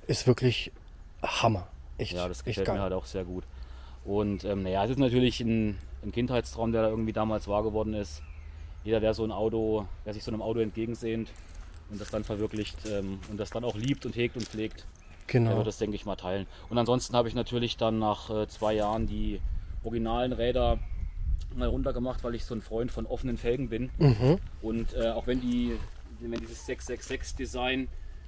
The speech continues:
Speaker 2: sehr, sehr hochwertig ist, aber ich mag halt einfach so dieses klassische fünf Speichen oder fünf Doppelspeichen Design.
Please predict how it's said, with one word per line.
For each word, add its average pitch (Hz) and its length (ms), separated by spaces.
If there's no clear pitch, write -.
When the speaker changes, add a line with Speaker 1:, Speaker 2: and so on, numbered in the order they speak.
Speaker 2:
sehr, 123 640
sehr 135 580
hochwertig 143 460
ist, - 280
aber 123 240
ich 110 80
mag 123 200
halt 127 140
einfach 123 220
so 127 100
dieses 117 260
klassische 120 360
fünf - 380
Speichen 117 440
oder 113 100
fünf 123 220
Doppelspeichen 113 580
Design. 107 400